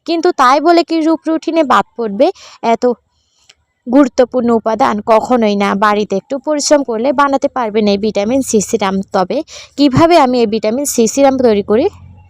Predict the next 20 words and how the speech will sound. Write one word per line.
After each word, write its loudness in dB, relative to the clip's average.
দেখে 2
নিন। 0
তো 4
এর 6
জন্য 4
আমি 2
এখানে 2
দুটি -4
মালতা 0
নিয়ে 0
এখন 0
যে 0
কাজটি -4
করব 0
সেটি 0
হচ্ছে 0
গ্রেটারে 0
একেবারে 0
ভালো 2
করে -2